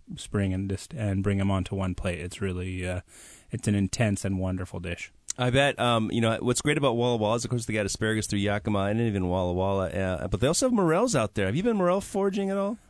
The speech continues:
Speaker 1: Uh, down, down in the gorge a bit. Um, so after all the fires this year, there's,
Speaker 2: Oh,
Speaker 1: I think
Speaker 2: right.
Speaker 1: next year we'll sell, it's gonna be crazy. Um, you know, barring if
Speaker 2: I'm
Speaker 1: there's,
Speaker 2: glad
Speaker 1: if
Speaker 2: those
Speaker 1: there's
Speaker 2: fires
Speaker 1: enough
Speaker 2: worked
Speaker 1: water.
Speaker 2: for
Speaker 1: Well,
Speaker 2: something.
Speaker 1: yeah, I mean, it's, uh, <laughs> yeah, there's absolute tragedy, but, uh, morels, you know,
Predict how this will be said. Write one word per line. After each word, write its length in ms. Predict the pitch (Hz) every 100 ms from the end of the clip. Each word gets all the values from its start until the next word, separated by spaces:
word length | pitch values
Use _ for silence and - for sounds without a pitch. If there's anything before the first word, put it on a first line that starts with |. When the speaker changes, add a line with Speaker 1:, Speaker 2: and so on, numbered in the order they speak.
| -
Speaker 1:
Uh, 320 | 127 120 117
down, 320 | 117 143 156
down 160 | 156 170
in 60 | 165
the 80 |
gorge 320 | 117 117 120 127
a 60 |
bit. 240 | 131 143 - -
Um, 360 | 123 113 104 - - -
so 260 | 117 113
after 260 | 110 110 117
all 60 | 107
the 80 |
fires 380 | - 104 101 101
this 180 | 107 -
year, 180 | 104 101
there's, 240 | 101 98
Speaker 2:
Oh, 40 | 120
Speaker 1:
I 40 |
think 100 | 139
Speaker 2:
right. 200 | 160 208
Speaker 1:
next 320 | 104 107 -
year 160 | 107 101
we'll 140 | 98
sell, 300 | 92 101 92 -
it's 300 | 98 87 -
gonna 180 | 95 95
be 100 | 90
crazy. 460 | - 92 107 98 - - _ _
Um, 300 | - 98 87 -
you 80 | 107
know, 80 | 92
barring 400 | 101 95 92 90
if 60 | -
Speaker 2:
I'm 60 | 120
Speaker 1:
there's, 20 |
Speaker 2:
glad 160 | - 104
Speaker 1:
if 20 |
Speaker 2:
those 160 | 107 160
Speaker 1:
there's 100 | 107
Speaker 2:
fires 100 | -
Speaker 1:
enough 120 | - -
Speaker 2:
worked 140 | 196
Speaker 1:
water. 120 | 95
Speaker 2:
for 100 | -
Speaker 1:
Well, 80 | -
Speaker 2:
something. 420 | - 247 - 143 - -
Speaker 1:
yeah, 240 | 101 92
I 80 | 98
mean, 180 | 95 113
it's, 340 | 107 - -
uh, 300 | 107 101 98
<laughs> 40 | 110
yeah, 240 | 95 92
there's 400 | 92 98 92 - - - - - -
absolute 360 | 113 113 107
tragedy, 520 | 101 107 104 107 107 95
but, 180 | 92 - -
uh, 160 | 92 90 -
morels, 560 | 110 101 101 95 - -
you 100 |
know, 120 | 98